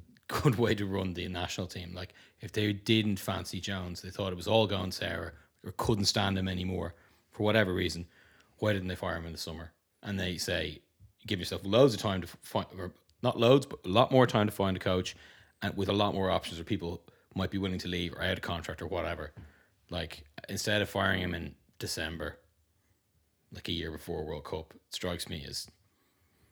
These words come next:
it strikes me as endemic, uh, kind of behaviour of an organisation that genuinely, literally seems to get so little right. Everyone seems to fucking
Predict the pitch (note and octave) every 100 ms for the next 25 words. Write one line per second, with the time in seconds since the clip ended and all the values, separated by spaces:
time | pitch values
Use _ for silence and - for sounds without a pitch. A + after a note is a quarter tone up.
0 | _ _ _ _ _ - - - - -
1 | B2 A2+ F#2+ F2 F2 E2+ F#2+ G#2 - -
2 | - - G2 F#2+ F2 E2 - F#2+ E2+ E2+
3 | G2 F#2+ G2 E2 - F#2 D#2 - - -
4 | G2 F#2 G2 F2+ F#2 G2 - F2 - -
5 | - - _ - G2 C#3 C#3+ D3 C3+ A#2+
6 | A#2+ A2+ G#2+ A#2+ A#2+ A2+ A2+ - G#2+ -
7 | G2+ F#2+ - _ - - A2+ G#2+ F#2+ F2
8 | E2 D#2 D2+ - - A2 G#2+ F#2 E2+ F2
9 | - - F2 E2